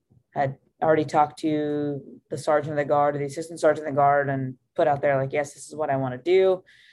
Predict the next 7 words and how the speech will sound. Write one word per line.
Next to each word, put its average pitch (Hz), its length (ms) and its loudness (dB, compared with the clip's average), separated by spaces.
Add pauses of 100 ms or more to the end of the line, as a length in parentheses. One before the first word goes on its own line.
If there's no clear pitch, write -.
(240)
And 143 160 -4
then 143 140 -4
once 147 260 -4
they 143 260 0
had 156 240 -4
enough 147 400 -2
people 143 640 -2